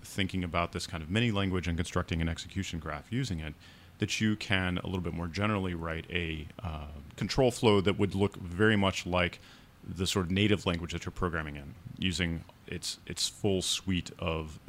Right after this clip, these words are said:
control flow operators, like loops and so on.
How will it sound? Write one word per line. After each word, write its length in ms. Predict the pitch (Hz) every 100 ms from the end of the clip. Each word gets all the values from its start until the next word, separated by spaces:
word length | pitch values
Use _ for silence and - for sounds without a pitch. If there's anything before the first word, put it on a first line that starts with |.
| -
control 320 | 87 - 80
flow 240 | - 85 -
operators, 640 | - - 76 - - -
like 140 | - - -
loops 440 | 90 90 92 - 82
and 120 | 73
so 140 | -
on. 220 | 82 -